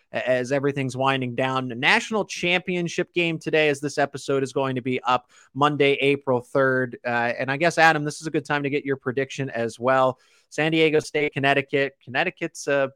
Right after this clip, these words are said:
pretty, pretty good team. I, I like San Diego State to make it interesting,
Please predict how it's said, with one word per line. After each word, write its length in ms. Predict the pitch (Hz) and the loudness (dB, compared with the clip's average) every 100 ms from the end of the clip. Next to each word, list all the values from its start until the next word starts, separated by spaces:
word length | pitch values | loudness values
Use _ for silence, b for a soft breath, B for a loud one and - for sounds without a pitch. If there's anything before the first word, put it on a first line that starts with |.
| _ | _
pretty, 220 | 160 156 | -4 -4
pretty 280 | - 175 190 | -4 -4 -2
good 240 | 185 170 | 0 -2
team. 360 | - 175 143 135 | -4 -4 -2 2
I, 180 | 147 170 | 2 2
I 140 | 180 | 2
like 220 | 240 330 | 4 2
San 220 | - 254 233 | 0 -4 2
Diego 280 | 220 208 | 4 4
State 320 | 185 - 185 - | 0 0 -2 -2
to 60 | |
make 220 | 165 160 135 | -2 -2 -2
it 100 | - | -4
interesting, 720 | 147 170 - 208 - 220 240 | -4 -2 -2 -2 0 -2 -2